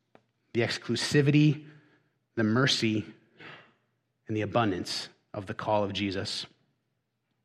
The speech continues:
So first, let's consider that Jesus' call is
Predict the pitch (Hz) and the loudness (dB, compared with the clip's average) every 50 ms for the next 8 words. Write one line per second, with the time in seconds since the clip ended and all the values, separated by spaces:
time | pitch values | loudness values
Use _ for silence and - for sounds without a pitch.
0 | _ _ _ _ _ _ _ _ _ - - - 131 - - 151 147 147 - 151 | _ _ _ _ _ _ _ _ _ -16 -8 -6 -4 2 4 4 4 6 6 4
1 | 143 143 - 165 135 - - - 147 139 139 131 127 120 110 107 110 117 143 151 | 4 6 6 4 4 4 4 2 4 4 4 4 2 2 0 0 0 2 4 4
2 | 143 131 143 127 143 139 131 - - - - 135 127 120 113 113 110 - - - | 4 4 0 0 -2 -2 -4 -4 0 4 6 6 8 8 8 6 4 2 -2 -12
3 | - - - - _ - 156 156 156 156 147 135 139 | -12 -12 -14 -12 _ 2 6 6 8 8 6 4 2